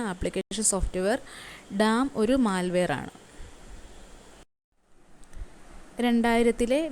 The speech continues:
വിവരസാങ്കേതിക നിയമപ്രകാരം ഒരു വ്യക്തിയുടെ സമ്മതമില്ലാതെ അയാളുടെ സ്വകാര്യ മേഖലയുടെ ചിത്രം മനഃപൂർവ്വമോ ബോധപൂർവമോ പകർത്തുകയോ പ്രസിദ്ധീകരിക്കുകയോ പ്രക്ഷേപണം ചെയ്യുകയോ ചെയ്താൽ ലഭിക്കാവുന്ന ശിക്ഷ, ഓപ്ഷൻ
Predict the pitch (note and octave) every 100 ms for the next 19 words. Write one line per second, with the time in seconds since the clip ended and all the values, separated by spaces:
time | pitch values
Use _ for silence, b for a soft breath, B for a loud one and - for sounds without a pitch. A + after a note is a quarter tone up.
0 | A#3+ A3 A#3 B3 A#3+ A3 G#3+ A3 A3 A#3
1 | G#3 G3+ G#3+ G#3 F3+ F3+ F3 B3 C4+ G#3+
2 | A3+ A#3+ G#3 - A3 G3+ G3 C4+ B3+ G3
3 | G3 G#3 A#3 F#3 F#3 F#3 A3 - F#3+ G3
4 | G3 G3 G#3+ B3 G3+ F#3+ G3 A3+ G#3+ G3
5 | G3 G3+ G3+ G#3 G3 G#3+ G#3 - G3 G3
6 | F#3+ G#3 G3 G3+ G#3+ A#3+ F#3 F#3+ G#3+ A3
7 | G3 F#3+ G3 A#3+ C#4 B B B B A3
8 | G#3+ G#3 A3+ G3+ G#3+ B3 G#3 - G#3 A3
9 | A3 G#3 A3+ - G#3 - A3+ A3 A#3+ A#3+
10 | G#3+ G3+ G3+ A3 G3+ G3 A#3 C4+ B B
11 | B - G#3+ G#3+ - A3+ G#3+ A#3 A#3+ G3+
12 | - E3 - - - - - - - -
13 | - F#3+ - A3+